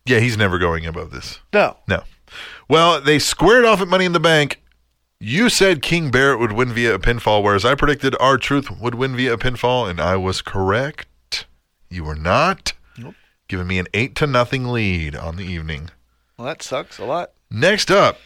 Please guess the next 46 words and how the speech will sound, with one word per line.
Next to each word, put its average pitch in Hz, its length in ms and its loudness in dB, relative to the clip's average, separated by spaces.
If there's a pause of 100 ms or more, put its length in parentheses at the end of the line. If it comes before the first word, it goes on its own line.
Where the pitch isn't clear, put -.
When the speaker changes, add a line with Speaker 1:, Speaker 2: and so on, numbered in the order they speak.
Speaker 1:
to 131 100 -6
kick 190 180 2
off 170 160 4
the 147 160 0
actual 165 300 2
Money 165 160 2
in 156 40 0
the 151 60 2
Bank, 156 240 4
was 151 320 6
the 180 200 4
Money 170 340 6
in 180 80 2
the 175 60 4
Bank 165 240 4
ladder 156 280 4
match. - 420 -4
I 131 120 0
predicted 147 320 -2
this 147 160 -4
would 151 60 -2
be 165 60 2
the 175 80 2
main 190 280 2
event. 196 600 2 (1700)
Yeah? 151 380 0 (160)
Speaker 2:
Mm-hmm. 120 420 -12 (540)
Speaker 1:
Neville, 175 500 2
Sheamus, 151 580 0
Randy 143 300 0
Orton, 135 300 0
Dolph 135 280 2
Ziggler, 131 380 0
Roman 160 320 4
Reigns, 139 280 0
Kane, 190 420 0
Kofi 196 400 0
Kingston. 196 560 -2 (420)
We 120 180 0
both 170 380 4
said 220 280 4
Roman 185 260 4
Reigns 185 160 2
would 165 100 -2
win 165 200 0
this, - 320 -4